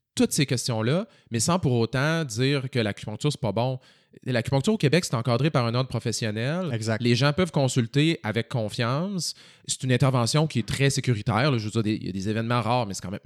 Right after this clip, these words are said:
Speaker 1: tu sais, c'est très rare, là. Euh, donc, je pense que les gens peuvent consulter avec confiance, sans aucun problème.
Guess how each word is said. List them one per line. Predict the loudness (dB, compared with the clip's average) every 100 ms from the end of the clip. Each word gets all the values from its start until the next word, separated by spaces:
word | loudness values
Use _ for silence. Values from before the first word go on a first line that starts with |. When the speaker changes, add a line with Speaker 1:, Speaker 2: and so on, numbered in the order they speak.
| -12
Speaker 1:
tu | -10 -10
sais, |
c'est | -12 -16
très | -10 -4 -4
rare, | -4 -6 -6
là. | -6 -6 -10 -20 -20 -14 -4
Euh, | -2 0 0 -2 -6 -10 -4
donc, | -2 -2 -8 -18 _ _ _ -12
je | -2
pense | 0 2
que |
les | 2 2
gens | 2
peuvent | 0 0
consulter | 0 0 -2 0 0 0 -6 _ _ -4
avec | -2 -2 0
confiance, | 0 0 0 0 0
sans | 0 0
aucun | 0 0 -2
problème. | 0 0 0 0 0 -2 -4